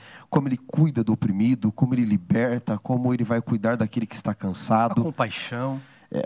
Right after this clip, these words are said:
Speaker 1: a natureza amorosa deste servo, como você olha pra ele, ele de fato veio para servir. Aquele que era senhor, ele vem para servir.
Speaker 2: Que
Speaker 1: E depois
Speaker 2: maravilha.
Speaker 1: no Novo Testamento isso se completa, não é?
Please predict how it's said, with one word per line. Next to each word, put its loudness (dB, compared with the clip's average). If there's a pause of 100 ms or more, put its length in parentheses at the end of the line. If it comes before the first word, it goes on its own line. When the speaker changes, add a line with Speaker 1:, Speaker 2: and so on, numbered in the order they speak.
(120)
Speaker 1:
a 2
natureza 4
amorosa 2
deste 0
servo, 0 (220)
como 0
você 2
olha 0
pra -2
ele, 0 (320)
ele 2
de -2
fato 0
veio 2
para 0
servir. 2
Aquele -4
que -4
era 0
senhor, 0 (360)
ele 2
vem 0
para -4
servir. -2 (240)
Speaker 2:
Que -8
Speaker 1:
E -4
depois 2
Speaker 2:
maravilha. 0
Speaker 1:
no 2
Novo -2
Testamento -2
isso -2
se -4
completa, -2
não -4
é? -2